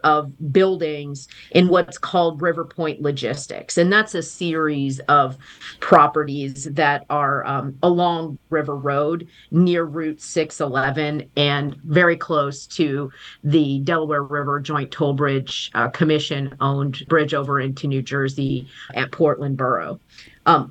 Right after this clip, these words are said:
one of those buildings for River Point Logistics is the largest proposed footprint building in the Lehigh Valley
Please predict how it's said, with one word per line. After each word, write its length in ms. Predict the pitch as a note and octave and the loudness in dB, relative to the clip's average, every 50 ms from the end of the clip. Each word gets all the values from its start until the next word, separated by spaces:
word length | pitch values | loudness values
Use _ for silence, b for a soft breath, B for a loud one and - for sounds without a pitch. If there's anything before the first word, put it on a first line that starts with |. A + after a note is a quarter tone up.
| F3+ E3+ | -8 -6
one 400 | E3+ E3 F3+ G3+ A3+ C#4 D#4+ D#4 | -2 2 4 4 4 4 2 2
of 180 | B3+ F#3 D#3 | 0 -2 -2
those 260 | D3+ F3+ E3 D#3 D3+ C3 | -4 -4 -4 -4 -6 -4
buildings 580 | D3+ D3+ C#3 C#3 C3+ C#3+ A2+ G2+ A2+ - - | -4 -4 -4 -4 -6 -8 -8 -10 -10 -12 -14
for 160 | - - F#3 | 0 2 2
River 280 | D#3+ D#3 F#3 F3+ - F#3+ | 4 4 2 2 2 0
Point 320 | - - - F#3 E3+ - | -2 0 0 0 0 0
Logistics 800 | D3 D#3 D3 C3+ D3 C#3 A#2+ - - B2+ A#2+ C3 C3+ - - - B B B B B B B B B _ _ | -2 -4 -4 -2 -4 -4 -4 -4 -4 -4 -4 -4 -6 -8 -14 -18 B B B B B B B B B _ _
is 280 | F#3+ G3 F#3+ F3 C3+ | 8 8 8 6 2
the 100 | - G3 | -2 -2
largest 600 | E3+ D#3 E3+ E3+ F3+ F#3+ G3 - G3+ G3+ F#3+ - - | -2 0 0 2 4 2 2 2 -2 -4 -6 -6 -4
proposed 720 | - F3+ C#3+ - D#3 F#3 E3+ E3 E3 E3 D3 C3+ - - | -6 -6 -6 0 4 4 4 4 4 0 -4 -8 -14 -20
footprint 640 | - - - F3+ - - - - F#3+ E3 D3 - D3+ | -4 2 4 4 4 4 0 0 0 0 0 -2 -2
building 680 | D#3+ D#3+ D#3+ D#3 D#3 B2+ D3+ C#3+ C#3 C3+ C3+ C3+ C3 B B B B B | 0 0 0 0 -2 -2 -4 -4 -4 -4 -4 -4 -6 B B B B B
in 140 | E3 E3+ E3 | 2 2 4
the 100 | D#3+ D3+ | 4 2
Lehigh 420 | D3+ D#3+ E3 D#3 C#3+ E3 D3 C3+ - | 2 0 -2 -2 -2 -2 -4 -4 -6
Valley 540 | - D#3 C#3 C#3 C#3 C3+ B2+ C3 B2 C3 C3+ | -4 -2 -2 0 0 -2 -2 -4 -6 -6 -10